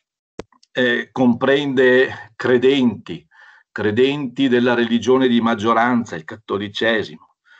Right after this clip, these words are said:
credenti delle minoranze religiose, non credenti,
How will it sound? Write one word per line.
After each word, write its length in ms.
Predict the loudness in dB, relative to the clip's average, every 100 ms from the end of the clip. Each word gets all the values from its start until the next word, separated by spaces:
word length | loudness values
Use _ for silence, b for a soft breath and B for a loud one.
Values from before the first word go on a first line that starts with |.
| b _ _
credenti 760 | -4 0 2 2 0 -4 -2
delle 220 | 0 2
minoranze 600 | 2 4 4 2 0 0
religiose, 880 | -2 -2 -4 2 2 2 -4 -10 -20 _ _ _ _ -8
non 400 | -2 0 0 -4
credenti, 840 | 0 0 0 0 0 -4 -12 -20